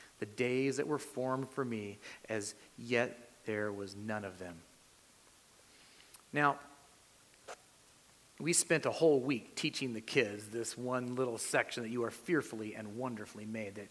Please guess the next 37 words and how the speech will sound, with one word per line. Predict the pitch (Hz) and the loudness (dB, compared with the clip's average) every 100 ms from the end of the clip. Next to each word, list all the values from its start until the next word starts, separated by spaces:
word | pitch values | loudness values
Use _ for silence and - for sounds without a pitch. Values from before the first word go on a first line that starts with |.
| - - | -14 -10
that | 117 | -8
you | 120 | -6
have | 110 113 101 | -4 -4 -2
value, | 113 120 120 110 | 0 2 2 0
that | |
you | 107 | -4
have | 110 101 104 | -2 -4 -2
worth. | 123 117 | 0 0
We | 110 | 0
talked | - 113 | -4 -2
about | 117 | -2
the | 113 | -2
idea | 110 107 | -2 -2
of | |
sanctity | - - 139 139 123 117 | 0 0 -2 -4 -4 -4
of | 101 | -4
life. | 110 104 - | -4 -6 -6
Now, | 117 | -6
here's | 143 226 | -2 2
what | 208 | 6
I | 165 | 6
want | 135 | 4
to | 123 | 0
do | |
before | 117 - 117 | -4 0 0
I | 113 | 2
go | 113 110 - | -2 -6 -4
any | 269 233 170 | 2 4 4
further. | - 123 98 90 - - - - - - - - - - - - - - - - - - - - - - - - - - | 2 0 0 -6 -16 -20 -20 -20 -20 -20 -20 -20 -20 -20 -20 -20 -20 -20 -20 -20 -20 -20 -20 -20 -20 -20 -20 -20 -20 -4
Can | 160 143 | -2 2
we | 175 | 0
put | 214 - 202 - | 4 6 6 8
politics | 151 131 135 - - | 8 8 6 0 0
aside | - 104 98 | 2 2 0
for | - | -6
a | 92 | -6
second? | - 92 - | -6 -8 -12